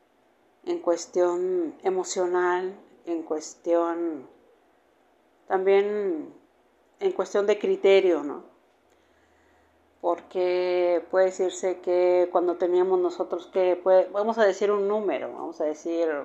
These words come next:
dieciocho años, nos decían que no, y hacíamos, bueno, como decían los abuelos, circo, maroma y teatro,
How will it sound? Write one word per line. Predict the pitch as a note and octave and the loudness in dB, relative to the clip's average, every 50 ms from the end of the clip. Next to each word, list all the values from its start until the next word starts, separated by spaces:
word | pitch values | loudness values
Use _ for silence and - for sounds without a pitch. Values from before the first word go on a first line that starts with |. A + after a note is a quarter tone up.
| - - - _ _ _ _ _ | -10 -16 -20 _ _ _ _ _
dieciocho | - F3+ F3 - - G3 F#3 F#3 - - E3+ D#3 | -12 -12 -6 0 0 0 0 0 -2 -2 0 0
años, | D#3+ E3 D#3+ D#3+ D#3+ C#3+ - - - - - _ _ _ _ _ _ _ _ _ _ _ _ _ _ _ _ _ _ _ - - - - - - - - - _ _ _ _ _ _ _ _ _ _ _ _ _ _ _ _ _ _ _ _ _ _ _ - | 0 0 -2 -6 -10 -14 -18 -20 -20 -20 -20 _ _ _ _ _ _ _ _ _ _ _ _ _ _ _ _ _ _ _ -20 -20 -20 -20 -20 -20 -20 -20 -20 _ _ _ _ _ _ _ _ _ _ _ _ _ _ _ _ _ _ _ _ _ _ _ -8
nos | F#3 F3+ E3+ E3 | -6 -4 -2 -2
decían | F3+ E3 - - B3+ D4+ D#4+ D#4+ | -2 -2 2 2 4 4 4 4
que | - G#3 F#3 F3+ | 4 2 2 2
no, | F#3+ F#3+ F#3+ F3+ F3 F3 G3+ - - - - _ _ _ _ _ - - | 2 0 2 2 2 2 0 -2 -4 -12 -20 _ _ _ _ _ -8 0
y | F#3 F#3 F#3 | 2 4 4
hacíamos, | F3+ F3 - - F3+ F3+ F#3+ G3 A3+ C#4+ D#4+ - - - - | 4 4 0 -2 -4 -2 -4 -6 -8 -10 -12 -16 -20 -12 -6
bueno, | E3+ E3+ E3+ E3+ F3 F#3 F#3+ G3+ G#3+ B3+ D4 E4 E4 - _ _ _ _ _ _ _ _ _ _ - | -6 -4 -4 -6 -8 -10 -12 -12 -12 -14 -14 -16 -18 -20 _ _ _ _ _ _ _ _ _ _ -6
como | G3 G3 F#3+ | -2 0 0
decían | F#3 F3+ F3 F3+ - F3+ F3+ F3+ | 0 0 -2 -4 -6 -6 -6 -6
los | F#3 - | -6 -4
abuelos, | F#3+ E3+ E3+ E3+ - - - _ _ _ _ _ _ | -4 -4 -4 -6 -10 -18 -20 _ _ _ _ _ _
circo, | _ - - C4+ D4 D4+ D4+ - E4 E4 D#4+ | _ -4 2 2 4 4 4 4 4 6 6
maroma | D4+ C4 G#3+ F#3 F#3 F3+ F#3+ G#3 A3+ A#3+ B3 C#4 C#4 C4+ | 8 8 8 8 8 8 8 8 6 4 2 0 0 -2
y | - | -2
teatro, | - - - F#3+ F#3 F#3 F#3+ F#3+ F#3 F#3 - E3 D3+ A#2+ | -4 0 4 6 8 10 8 8 6 2 -4 -4 -4 -6